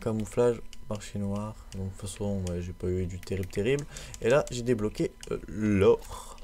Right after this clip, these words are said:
Donc, euh, là, je vais juste terminer les niveaux de la Kuda. Donc, euh, niveau dix, ça monte jusqu'au niveau seize. Ça devrait aller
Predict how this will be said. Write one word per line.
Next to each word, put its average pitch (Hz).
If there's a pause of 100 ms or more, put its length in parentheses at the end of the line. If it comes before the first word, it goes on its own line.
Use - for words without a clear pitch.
(800)
Donc, 110
euh, 110
là, 131
je 131
vais 117
juste 143
terminer 127
les 123
niveaux 113 (880)
de 98
la 95
Kuda. 104 (400)
Donc, 95
euh, 90 (880)
niveau 110
dix, 110
ça -
monte 101
jusqu'au 98
niveau 92
seize. 95
Ça -
devrait 92
aller 95